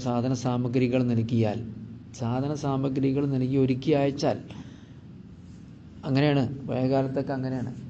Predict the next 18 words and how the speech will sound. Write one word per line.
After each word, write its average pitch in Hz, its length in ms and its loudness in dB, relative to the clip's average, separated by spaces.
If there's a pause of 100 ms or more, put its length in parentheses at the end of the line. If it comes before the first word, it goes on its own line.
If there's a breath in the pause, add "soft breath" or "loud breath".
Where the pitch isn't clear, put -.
(200)
ഒരുപാട് 131 480 2
സാധനങ്ങൾ 135 400 2
കൊടുക്കും, 127 200 2
സ്വർണ്ണം 120 280 4
വെള്ളി 131 220 4 (100)
മാത്രമൊന്നുമല്ല. 127 560 2 (680 loud breath)
വീട്ടിലേക്കുള്ള 127 480 4 (260)
കുടിയിരിക്കലിൻ്റെ 131 560 2
മാതിരി, 120 260 4 (120)
കുടിയിരിക്കലിനെ 123 460 0
കൊടുക്കണില്ലേ? 123 460 0 (1400 loud breath)
ആ, - 20 2 (520)
ലം 156 120 6 (100)
തംലിക്കുഹു, 131 540 2 (460)
അത് 170 120 -2 (100)
അവൾ 170 120 2 (100)
ഉടമയാക്കൂല. 175 560 2 (180)
ഇല്ലാ 139 180 2